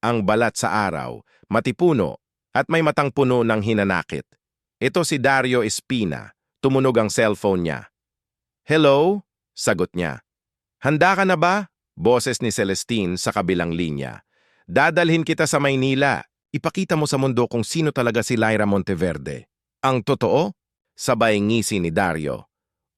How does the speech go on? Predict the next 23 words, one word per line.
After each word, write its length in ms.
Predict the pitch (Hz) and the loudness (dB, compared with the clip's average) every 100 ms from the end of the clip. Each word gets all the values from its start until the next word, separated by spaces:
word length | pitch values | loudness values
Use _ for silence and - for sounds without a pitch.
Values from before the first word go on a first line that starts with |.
| 190 | 2
"O 160 | 240 | 4
yung 160 | 254 240 | 4 2
bersyon 560 | 185 214 180 - 226 | 2 2 2 2 2
ng 80 | 220 | 2
totoo 400 | 208 196 208 175 | 0 0 2 2
na 160 | 208 185 | 2 0
gusto 240 | 190 - | 0 2
mong 240 | 190 196 196 | 2 2 2
palabasin?" 720 | 190 185 170 165 180 214 247 _ _ _ _ _ _ _ | 2 2 2 0 0 -2 -4 _ _ _ _ _ _ _
"Pareho 320 | 131 151 160 | 0 4 4
lang 160 | 160 160 | 4 2
ang 160 | 156 | 2
epekto," 560 | 151 170 160 _ 107 76 _ _ _ | 0 0 -2 _ -2 -2 _ _ _
malamig 400 | - 113 117 120 | 0 2 2 2
na 160 | 104 101 | 0 -2
sagot 320 | 110 101 104 | -2 0 -2
ni 80 | 104 | -2
Celestine. 800 | 95 98 82 80 - 71 50 50 _ _ _ _ _ _ | -2 -2 -2 -4 -8 -10 -12 -18 _ _ _ _ _ _
"Basta 320 | - 143 202 | -4 0 0
magulo 400 | 196 180 165 175 | 2 2 4 4
ang 160 | 156 151 | 2 2
buhay 320 | 139 156 147 | 2 2 2
nila." 320 | 131 127 85 | 0 0 -2